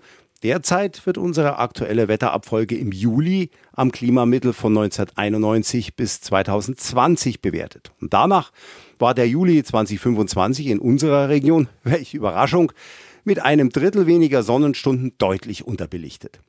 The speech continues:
Bei den Regenmengen liegen wir teilweise von Ort zu Ort verschieden,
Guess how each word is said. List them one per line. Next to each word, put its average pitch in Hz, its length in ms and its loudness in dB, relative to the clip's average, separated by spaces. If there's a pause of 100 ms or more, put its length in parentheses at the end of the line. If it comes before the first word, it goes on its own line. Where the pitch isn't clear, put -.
(160)
Bei - 100 -12
den 73 160 -10
Regenmengen 175 640 2
liegen 156 320 -2
wir 127 180 2
teilweise 143 640 0
von 127 200 -2
Ort 110 240 0
zu - 140 -6
Ort 104 260 0
verschieden, 135 560 0